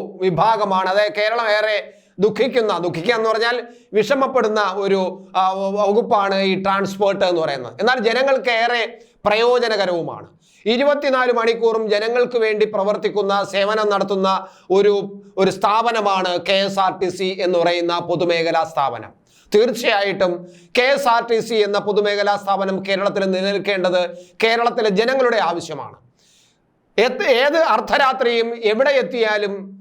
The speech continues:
നമുക്ക് ഗതാഗത സൗകര്യം ലഭിക്കുന്നു എന്നതാണ് ഈ പ്രധാനപ്പെട്ട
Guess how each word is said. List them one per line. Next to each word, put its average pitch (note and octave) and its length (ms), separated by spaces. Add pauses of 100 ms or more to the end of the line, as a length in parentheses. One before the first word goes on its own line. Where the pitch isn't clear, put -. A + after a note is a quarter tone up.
(160)
നമുക്ക് A3+ 320 (800)
ഗതാഗത B3+ 440 (120)
സൗകര്യം A3 420
ലഭിക്കുന്നു A3 440 (200)
എന്നതാണ് G3 460 (560)
ഈ - 20 (260)
പ്രധാനപ്പെട്ട G3 680